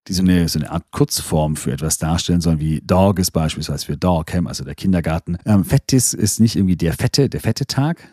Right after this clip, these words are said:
so könnte man das irgendwie übersetzen, aber es kommt eigentlich von dem Tag, an dem der Fettisdag immer stattfindet. Das ist immer nämlich ein Dienstag und da steckt nämlich auch in Fettisdagen der Tisdagen drin, also der Dienstag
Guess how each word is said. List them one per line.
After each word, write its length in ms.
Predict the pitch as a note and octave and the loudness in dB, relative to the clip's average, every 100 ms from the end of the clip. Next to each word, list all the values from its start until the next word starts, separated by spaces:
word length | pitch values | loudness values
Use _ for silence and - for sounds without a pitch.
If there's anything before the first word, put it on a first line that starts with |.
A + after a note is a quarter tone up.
| - | -16
so 200 | - G2 | -6 -6
könnte 480 | - - A#2 D#3 A2 | -4 0 2 4 4
man 180 | F#2+ F#2 | 4 2
das 200 | F2+ - | 0 -2
irgendwie 600 | F2+ F#2 D#2+ F#2+ F#2 E2+ _ - | -2 -2 -2 0 0 -2 _ 2
übersetzen, 520 | G#2 F#2 C3 - A2+ | 4 4 2 0 0
aber 180 | F#2+ - | 0 -4
es 100 | - | -2
kommt 300 | C3+ C#3 G2+ | 0 0 0
eigentlich 640 | A2 A#2 A2+ G#2 - - _ | 2 2 0 -2 -6 -14 _
von 460 | - - - G#2 G#2 | -20 -14 0 2 4
dem 160 | G#2 F#2+ | 2 0
Tag, 420 | - G2+ A2+ - | -2 -2 -2 -2
an 100 | F#2+ | -4
dem 140 | F#2+ | -2
der 160 | F2+ F2+ | -4 -4
Fettisdag 600 | - - F2+ - F2+ E2+ | -6 -8 -8 -4 -4 -4
immer 200 | E2+ E2 | -6 -6
stattfindet. 560 | - B2+ - - G#2+ | -2 -4 -2 0 0
Das 140 | E2+ - | 0 -2
ist 60 | |
immer 140 | G#2 G#2+ | 0 2
nämlich 320 | G2 G2 - | 2 -2 -4
ein 240 | F#2+ F#2+ - _ _ | -2 -2 -4 _ _
Dienstag 840 | G2+ F#2+ C3+ E3+ - F2+ G2 B2+ - | -6 -2 -2 -2 -2 -2 0 0 -4
und 160 | - G#2 | -4 0
da 80 | G2+ | 0
steckt 220 | A#2 - | -2 0
nämlich 180 | G2+ E2+ | -2 0
auch 160 | F#2+ | -4
in 160 | E2 F2+ | -4 -6
Fettisdagen 960 | - C3 _ A2+ A2 - G#2 G2+ G2+ F2+ | -4 -8 _ -6 -4 -2 2 2 2 -2
der 240 | F2 E2 - | -2 -4 -8
Tisdagen 920 | - C#3 - - F#2+ F2+ F#2+ A2+ B2 | -8 -6 -6 -4 0 0 0 -2 -4
drin, 220 | - A#2 | -6 -6
also 160 | E2 F2 | -4 -6
der 240 | E2+ D#2 - | -4 -6 -8
Dienstag 800 | E2+ G#2 C3 E3+ - B2+ C#3 | -4 0 2 0 0 0 0